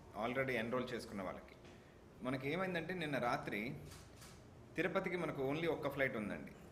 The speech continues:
మధ్యాహ్నం రెండు గంటల నలభై ఐదు నిమిషాలకి. కానీ ఆ టైంకి మనం ఈ అవయవాన్ని అందించలేం. So చేయాలంటే మళ్ళీ ఇంకా కుదరదు. తిరుపతి గవర్నమెంట్ హాస్పిటల్లో, పద్మావతి హాస్పిటల్లో చేయాలంటే <clears throat> only option ఏంటంటే స్పెషల్ ఫ్లైట్ పెట్టుకోవాలి.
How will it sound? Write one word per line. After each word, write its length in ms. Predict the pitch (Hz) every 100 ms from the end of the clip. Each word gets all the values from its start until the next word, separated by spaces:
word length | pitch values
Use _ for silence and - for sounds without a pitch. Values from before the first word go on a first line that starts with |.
| - 104
మధ్యాహ్నం 460 | 123 165 160 160
రెండు 200 | 135 131
గంటల 240 | 131 123 120
నలభై 240 | 107 107
ఐదు 100 | 101
నిమిషాలకి. 420 | 101 - - - - -
కానీ 240 | 131 151 151
ఆ 160 | 120 135
టైంకి 380 | 147 156 147
మనం 260 | 160 143 156
ఈ 160 | 139 117
అవయవాన్ని 480 | 110 131 131 139
అందించలేం. 540 | 160 113 110 - - - - - - - - -
So 120 | - 165
చేయాలంటే 560 | 156 147 160 156 151
మళ్ళీ 320 | 185 143 151 202 - - - - -
ఇంకా 180 | 135 131
కుదరదు. 380 | 160 156 139 92 -
తిరుపతి 420 | 123 131 156 156 151
గవర్నమెంట్ 420 | 135 135 147 143
హాస్పిటల్లో, 420 | 139 143 143 135 -
పద్మావతి 440 | - 123 143 143 147
హాస్పిటల్లో 440 | 135 - 131 135
చేయాలంటే 500 | 131 127 127 135 135 - - - - - - - - - -
<clears throat> 340 | 156 147 127
only 200 | 151 170
option 300 | 165 147 151
ఏంటంటే 340 | 143 143 147 202 143
స్పెషల్ 420 | - 143 143 147
ఫ్లైట్ 260 | 143 123 123
పెట్టుకోవాలి. 480 | 95 - 71 71